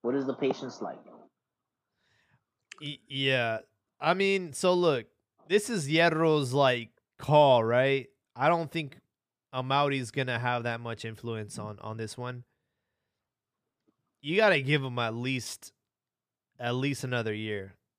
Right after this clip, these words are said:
Speaker 2: before you start cutting the thread, man. I honestly, like, uh, to be, to already be talking about him leaving is ridiculous, <laughs> dude. This is his first season, man.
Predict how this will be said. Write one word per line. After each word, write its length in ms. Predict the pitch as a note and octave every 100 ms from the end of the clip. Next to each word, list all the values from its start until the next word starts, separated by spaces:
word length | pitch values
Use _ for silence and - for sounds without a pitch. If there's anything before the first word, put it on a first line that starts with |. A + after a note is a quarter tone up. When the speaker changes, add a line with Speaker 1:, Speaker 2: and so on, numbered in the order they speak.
| _ A2+
Speaker 2:
before 380 | B2 - C#3 B2+
you 100 | A#2
start 400 | - A#2+ A2 -
cutting 300 | C3 A#2+ G#2+
the 60 |
thread, 440 | G2+ A#2+ A2 G2+ G2+
man. 380 | G#2 G2+ G2+ - _
I 140 | - F#3
honestly, 460 | F#3+ F#3 - D3 C3
like, 220 | C#3 B2+
uh, 120 | A#2 B2 -
to 120 | -
be, 260 | C#3 G3+ G#3 -
to 100 | - -
already 380 | A3 D4+ D4
be 160 | A#3+ A3+
talking 320 | - E3 G3
about 220 | G3 F#3
him 160 | E3 F3+
leaving 380 | C3+ D3 F#3+ G3
is 220 | C#3 A2+
ridiculous, 520 | A#2+ A#2 A2+ A2 G#2+
<laughs> 20 |
dude. 320 | B2 G#3 G#3+ F#3
This 240 | B3 B4
is 120 | C5
his 180 | G4+ G4+
first 300 | F#4+ C4 -
season, 460 | - C4+ F4+ E3+ D3+
man. 420 | D#3+ G3 C4